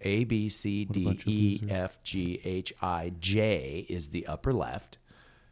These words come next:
Speaker 1: and then K
Speaker 2: Gotcha.
Speaker 1: through T around the bottom. So,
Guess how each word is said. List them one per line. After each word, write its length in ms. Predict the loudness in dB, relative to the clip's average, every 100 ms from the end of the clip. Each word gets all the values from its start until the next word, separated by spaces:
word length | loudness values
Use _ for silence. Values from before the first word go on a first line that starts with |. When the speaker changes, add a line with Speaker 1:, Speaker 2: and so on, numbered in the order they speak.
| -20 _ -6
Speaker 1:
and 120 | -2 0
then 160 | -2 -4
K 520 | 4 8 8 6 4
Speaker 2:
Gotcha. 200 | 2 0
Speaker 1:
through 300 | 2 4 4
T 420 | 2 4 6 6
around 300 | 4 2 2
the 60 | 2
bottom. 440 | 4 2 0 -10 -8
So, 340 | 4 4